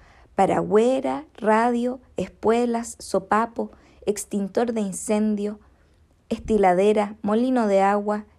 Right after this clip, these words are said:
y de café, y montones de cosas nunca vistas. La señora Bebé a cada rato decía "mijito", y yo creía que era a mí, porque ¿cómo iba a pensar que a este tremendo diputado le iba a decir así?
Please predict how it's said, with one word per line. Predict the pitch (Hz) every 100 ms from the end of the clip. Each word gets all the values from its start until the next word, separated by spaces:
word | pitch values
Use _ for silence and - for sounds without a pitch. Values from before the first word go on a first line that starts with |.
| _
y | -
de | 170 160
café, | 147 - 208 220 - - - -
y | 214
montones | 214 220 240 392 349
de | -
cosas | 233 240 254 233
nunca | 240 240
vistas. | 185 175 - 185 175 - _ _ _ _ _ _ _ - - -
La | 196 196
señora | 196 196 208 269 311
Bebé | 233 175 175 220 - - _
a | 202
cada | 214 247 294
rato | 269 254 254
decía | 226 220 220 214
"mijito", | 202 196 180 175 175 170 - - - - -
y | 214 190
yo | 233 302 -
creía | 233 220 220 214
que | 214
era | 214 220
a |
mí, | 269 330 - _ _ _
porque | 202 202 190 -
¿cómo | 302 427
iba | 381
a | 233
pensar | 208 214 - 220 226
que | - 208
a |
este | 220 214 214
tremendo | 208 202 208 214 214
diputado | 214 208 202 214 214 214
le | 214
iba | 208 208
a | 208
decir | 202 - 214
así? | 208 - 247 262